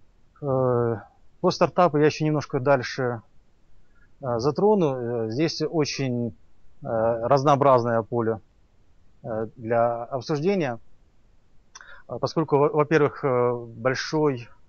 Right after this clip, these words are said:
разброс по выбору технологий. Во-вторых, э, помимо выбора технологий, вам еще нужно будет заботиться о самой, э, компании, о продвижении продукта.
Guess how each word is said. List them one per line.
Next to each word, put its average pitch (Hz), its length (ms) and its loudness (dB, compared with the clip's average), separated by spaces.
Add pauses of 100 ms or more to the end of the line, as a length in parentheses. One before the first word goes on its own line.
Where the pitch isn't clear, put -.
(400)
разброс 135 500 0
по 147 260 2
выбору 160 380 2
технологий. 117 680 -6 (3000)
Во-вторых, 156 480 0
э, 151 220 6
помимо 143 680 2 (1400)
выбора 143 400 2
технологий, 160 540 -2
вам 151 180 2
еще 143 260 -4
нужно 135 220 -4
будет 131 240 -2
заботиться 120 880 -2 (560)
о 139 120 2
самой, 131 500 -2
э, 123 240 -4
компании, 147 420 2
о - 20 -6
продвижении 117 560 -2
продукта. 117 920 0